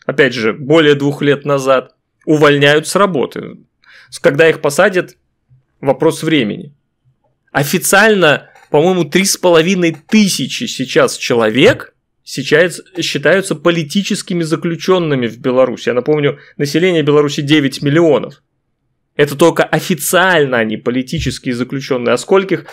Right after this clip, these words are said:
посадили по какой-нибудь статье, хотя, а, они на самом деле, их на самом деле пытаются заткнуть, чтобы они ничего не говорили. С две тысячи двадцатого года, а, убитых просто вот конкретно, которые есть видео убийства,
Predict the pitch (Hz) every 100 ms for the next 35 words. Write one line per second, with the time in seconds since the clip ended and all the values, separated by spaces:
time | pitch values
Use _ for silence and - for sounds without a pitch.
0 | - - 147 170 165 175 165 156 156 165
1 | 143 - 170 156 180 220 226 147 147 151
2 | 139 - - - 135 127 139 156 175 147
3 | 156 147 143 135 165 160 147 127 - -
4 | _ 151 147 143 156 147 160 147 147 151
5 | 139 139 131 147 143 208 151 143 123 123
6 | 127 139 123 117 127 139 127 101 - _
7 | _ _ _ _ _ _ _ _ _ _
8 | _ _ _ _ _ _ - 131 151 143
9 | 180 202 170 175 190 180 170 156 151 185
10 | 165 151 - _ - - 117 - - -
11 | 180 139 208 320 180 139 - 165 147 -
12 | 135 131 - 160 196 202 170 131 131 139
13 | 143 139 143 - 151 208 147 139 160 151
14 | 170 156 - 131 117 101